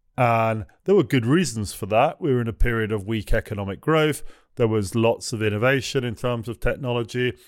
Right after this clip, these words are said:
Interest rates were, were very low and, in fact, negative. And therefore, um, you know, valuations became, uh, less important, and those companies that were able to deliver top-line growth were, were put on a premium.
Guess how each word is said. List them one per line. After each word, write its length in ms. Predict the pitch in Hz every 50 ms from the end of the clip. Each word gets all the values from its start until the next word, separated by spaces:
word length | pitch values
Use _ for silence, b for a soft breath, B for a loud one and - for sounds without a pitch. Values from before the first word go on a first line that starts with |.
| b b b b _
Interest 460 | - 135 120 - - 120 113 - - -
rates 320 | 117 113 107 87 - -
were, 280 | 113 110 107 104 104 98
were 180 | - 117 107
very 280 | 98 113 107 107 104 104
low 220 | 110 107 110 110
and, 80 | 110 104
in 80 | 104
fact, 220 | - - 107 - 82
negative. 640 | 101 107 113 117 110 113 - - 110 107 110 117 b b b b b b b
And 100 | 160 160
therefore, 640 | 165 165 151 - - - 147 143 139 139 135 131 b b b b b b b -
um, 500 | 139 135 127 123 123 117 117 120 113 - _ _ _ _
you 120 | - 147 123
know, 60 | 113
valuations 840 | 110 104 131 127 123 127 127 123 123 120 117 113 - - 120 110 -
became, 540 | - 120 113 - 117 117 110 110 110 107 101 - _ _ _ _ _ _ -
uh, 180 | 120 110 101 -
less 360 | 131 123 127 120 - - -
important, 760 | 120 110 - - 135 131 127 120 - 107 101 107 110 110 - - _ -
and 320 | 127 120 113 110 113 117
those 260 | 131 120 117 113 104
companies 480 | - - 117 113 104 - 117 110 95 -
that 80 | 120 107
were 440 | 117 120 131 131 131 127 123 117
able 300 | 110 107 107 92 104 107
to 320 | 101 - - 113 107 98 b b b b b b b _ -
deliver 340 | - 113 113 110 104 104 101
top-line 720 | - - 123 - - _ _ _ 113 110 104 104 104 101
growth 460 | 101 117 123 117 110 110 - - -
were, 180 | 120 117 113 -
were 180 | - 135 123
put 200 | - - - 123
on 120 | 120 117 117
a 60 | 110
premium. 540 | - - 165 165 156 131 110 101 76 -